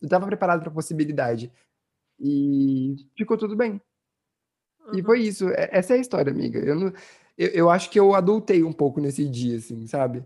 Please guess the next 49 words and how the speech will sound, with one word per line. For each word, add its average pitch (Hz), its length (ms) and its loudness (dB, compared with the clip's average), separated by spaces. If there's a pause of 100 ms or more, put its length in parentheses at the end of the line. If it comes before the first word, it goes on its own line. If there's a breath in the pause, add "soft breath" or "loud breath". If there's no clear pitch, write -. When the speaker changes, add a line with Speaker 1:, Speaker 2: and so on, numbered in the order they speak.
(140)
Speaker 2:
Sim. 254 640 -14
Speaker 1:
Que, 143 460 -4 (220)
sobre 147 580 0 (460 soft breath)
o 156 60 4
dia 165 360 4
que - 120 2
eu 151 540 4 (120)
me 151 120 0
deixei 165 920 0
ser 165 240 -2
demitido. 131 680 -2 (580)
Speaker 2:
É, 294 360 -4 (220)
e, 233 300 -10
e 262 40 -4
eu 269 100 0
acho 262 260 -4
que 277 280 -6
de-, 214 280 -12
dessa 240 260 -10
história 233 280 -8
que - 80 -20
você 240 120 -10
conta, 226 300 -12
assim, 247 220 -12
o 269 80 -12
que 269 100 -14
me 247 140 -10
vem 233 180 -6
muito 240 260 -10
é 285 40 -8
essa 269 180 -10
coisa 240 200 -10
do 247 100 -10
controle, 240 640 -6
assim, 214 200 -8
de 208 120 -10
querer 220 260 -6
controlar 220 480 -4
todas 220 220 -10
as 254 120 -10
situações 240 480 -8
da 220 120 -4
vida, 202 360 -10
sendo 214 240 -10
que 214 120 -16
não 240 200 -10
tem, 240 260 -8
né? 202 300 -8
Assim, 202 260 -12